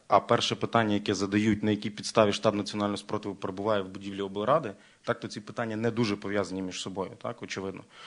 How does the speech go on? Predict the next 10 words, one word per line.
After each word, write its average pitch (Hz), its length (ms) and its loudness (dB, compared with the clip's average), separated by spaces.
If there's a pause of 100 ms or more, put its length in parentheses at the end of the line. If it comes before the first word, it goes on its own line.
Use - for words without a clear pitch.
(240)
От. 107 260 2 (280)
А 98 440 10 (120)
таке 127 200 0
питання, 156 420 6
воно, 113 280 4
очевидно, 127 500 6
насамперед 113 580 4
в'яжеться 110 480 4
із, 101 500 -2
е, 98 720 4